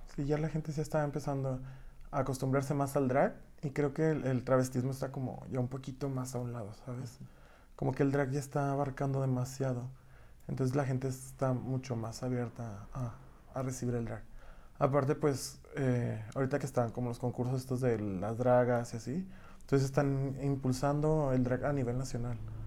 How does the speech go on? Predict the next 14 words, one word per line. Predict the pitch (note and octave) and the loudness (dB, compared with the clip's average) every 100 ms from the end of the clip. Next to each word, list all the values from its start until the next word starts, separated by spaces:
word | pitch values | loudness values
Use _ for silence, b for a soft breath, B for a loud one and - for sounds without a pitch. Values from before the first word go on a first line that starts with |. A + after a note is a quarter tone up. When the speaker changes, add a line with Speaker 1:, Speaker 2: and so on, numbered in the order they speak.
| - | -6
Speaker 1:
Entonces | - A#2+ B2 | -4 -4 -4
está | A2+ A2+ | -4 -4
como | B2 F#2 - - - - - | -2 -4 -6 -8 -10 -10 0
poco | C3 C#3 | 2 2
a | |
Speaker 2:
Está, | C3 | 2
Speaker 1:
poco. | D3 C#3+ B2 | 2 2 -2
Speaker 2:
está | A#2+ | -2
subiendo. | A#2+ A#2+ A#2 B2 - - - | -6 -6 -6 -8 -8 -12 -12
Ajá. | - - - | -12 -10 -6
Speaker 1:
Entonces | B2+ C3 B2 B2+ | 0 2 4 2
eso | C3+ C#3+ C#3 | 0 2 2
es | C3+ | 2
como... | C#3 B2+ - | -2 -2 -6